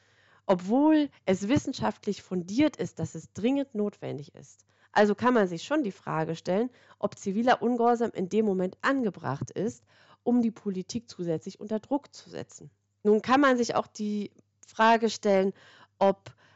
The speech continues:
der zivile Ungehorsam der letzten Generation vielleicht etwas Negatives produziert, also in eine andere Richtung geht, dass es Menschen abschreckt. Im Gegensatz vielleicht zur Aktion von Fridays for Future und Greenpeace, die ja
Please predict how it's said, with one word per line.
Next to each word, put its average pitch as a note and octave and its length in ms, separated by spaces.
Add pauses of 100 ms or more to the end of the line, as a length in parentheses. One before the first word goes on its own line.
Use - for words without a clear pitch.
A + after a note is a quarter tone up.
(420)
der F#3 180
zivile G#3+ 340
Ungehorsam G#3 640
der F3+ 100
letzten F#3 440
Generation E3+ 640
vielleicht E3 640 (360)
etwas F#3 340
Negatives G#3 800
produziert, - 680
also E3 200
in - 120
eine - 260
andere G#3+ 460
Richtung D#3 420
geht, - 260 (200)
dass - 180
es D#3+ 140
Menschen F#3 480
abschreckt. - 680 (640)
Im F3+ 160
Gegensatz E3 440
vielleicht F3 320
zur - 80
Aktion A#3 400
von F3 180
Fridays F3 300
for E3+ 140
Future A#3+ 480
und E3+ 100
Greenpeace, G#3+ 460
die G3 100
ja F#3+ 160